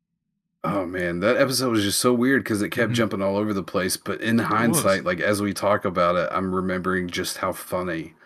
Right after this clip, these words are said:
Speaker 2: It
Speaker 1: all of
Speaker 2: was.
Speaker 1: that stuff is, like, looking
Speaker 2: Mm-hmm.
Speaker 1: at it, like, when you really look at it for what it is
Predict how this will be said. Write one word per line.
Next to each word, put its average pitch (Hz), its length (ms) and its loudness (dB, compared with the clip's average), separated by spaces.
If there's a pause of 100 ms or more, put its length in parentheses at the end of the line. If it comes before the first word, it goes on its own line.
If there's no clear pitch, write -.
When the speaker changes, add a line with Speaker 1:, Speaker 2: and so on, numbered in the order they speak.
(420)
Speaker 2:
It 113 60 -14
Speaker 1:
all 98 220 4
of - 0 -
Speaker 2:
was. 90 80 0
Speaker 1:
that 87 140 0
stuff 85 300 0
is, 87 420 -4
like, 87 220 0
looking 90 260 0
Speaker 2:
Mm-hmm. 85 180 0
Speaker 1:
at 80 40 -4
it, 82 80 -8
like, 87 220 -4
when 90 160 -4
you 87 140 0
really 98 260 2
look 92 220 -2
at 92 120 4
it 85 60 -6
for 90 140 -2
what 90 200 -2
it 87 120 -6
is 82 520 -4